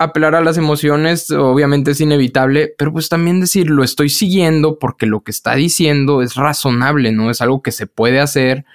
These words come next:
es algo, eh, que le va a beneficiar al país y no es simplemente algo que,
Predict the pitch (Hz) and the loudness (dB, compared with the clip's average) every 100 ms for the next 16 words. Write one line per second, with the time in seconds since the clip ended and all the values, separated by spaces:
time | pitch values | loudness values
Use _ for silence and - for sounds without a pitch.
0 | - _ _ - 104 127 123 123 123 120 | -20 _ _ -8 -2 0 0 2 2 0
1 | - _ _ 98 107 104 101 101 - 101 | -4 _ _ -2 0 0 0 -2 -4 -4
2 | 101 113 120 131 127 131 110 120 127 131 | -2 0 0 0 0 -2 -2 -2 0 -2
3 | 123 135 127 123 135 _ _ _ - 139 | -2 -2 0 -2 -6 _ _ _ -4 0
4 | 143 143 165 147 147 147 139 143 143 139 | 0 0 -2 0 0 0 0 0 0 2
5 | 139 - 135 135 131 131 - 123 117 113 | 0 0 -2 0 -2 -4 -2 0 2 2
6 | 110 98 | 0 -4